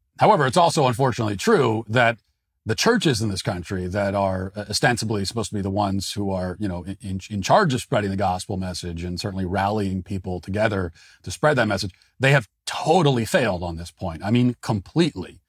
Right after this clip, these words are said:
Just like the churches in America have failed on everything. They've just completely failed when it comes to, to pretty much every cultural battle, including this one. Um, so, but that's sort of a,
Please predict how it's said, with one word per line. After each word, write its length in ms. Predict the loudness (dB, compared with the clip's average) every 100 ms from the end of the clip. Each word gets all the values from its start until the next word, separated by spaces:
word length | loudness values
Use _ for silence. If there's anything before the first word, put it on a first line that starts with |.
| _ _ _ _ _
Just 160 | 0 4
like 80 | 4
the 80 | 4
churches 340 | 2 0 0
in 100 | 2
America 320 | 4 4 2
have 80 | -2
failed 280 | 0 2 4
on 80 | 4
everything. 360 | 4 0 -4
They've 100 | -2
just 280 | -2 -4 _
completely 600 | -2 0 2 2 2 0
failed 520 | 2 0 0 -2 -8 -16 _ _ _ _ -4
when 160 | -2
it 60 | 2
comes 300 | 2 2 0
to, 280 | 0 0 0
to 480 | -2 -2 -4 -6 0
pretty 140 | 2
much 160 | 2 2
every 200 | 0 2
cultural 440 | 0 0 -2 -2
battle, 400 | 0 0 0 -2
including 540 | -6 -4 2 4 4 0
this 200 | -2 -6
one. 220 | -12 -14 _ _ _ _ _ _ _ _ _ _ 2
Um, 480 | 4 4 4 -2 -8 _ _ _ _ _ _ _ _ _ _
so, 300 | -2 4 4 2
but 300 | -8 -6 2
that's 200 | 4 4
sort 140 | 2 2
of 60 |
a, 640 | 4 4 2 -2 -12 -14